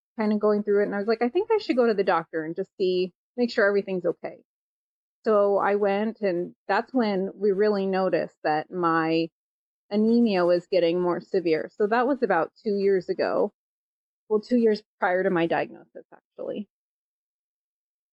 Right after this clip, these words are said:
And so she said, "You know what? Just, this is my doctor, just take a little more iron.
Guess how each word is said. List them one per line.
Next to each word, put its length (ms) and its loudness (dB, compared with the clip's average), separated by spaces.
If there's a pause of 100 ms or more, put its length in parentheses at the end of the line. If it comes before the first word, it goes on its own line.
(180)
And 460 0 (960)
so 160 2
she 220 -2
said, 240 0
"You 100 2
know 100 4
what? 200 2
Just, 240 -2 (480)
this 180 -8
is 60 -18
my 160 -2
doctor, 320 -4
just 240 -6
take 180 0
a 60 0
little 200 2
more 180 2
iron. 460 0